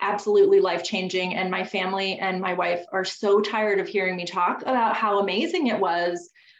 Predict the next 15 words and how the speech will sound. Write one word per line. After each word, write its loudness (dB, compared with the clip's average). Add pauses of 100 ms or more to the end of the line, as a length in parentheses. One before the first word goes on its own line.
(260)
I -2
really 4
got 0
myself 0
into -2
an 2
Uncle -2
Rico 2
situation, -4
like -4
from -2
Napoleon -4
Dynamite. -2
And -4
so 0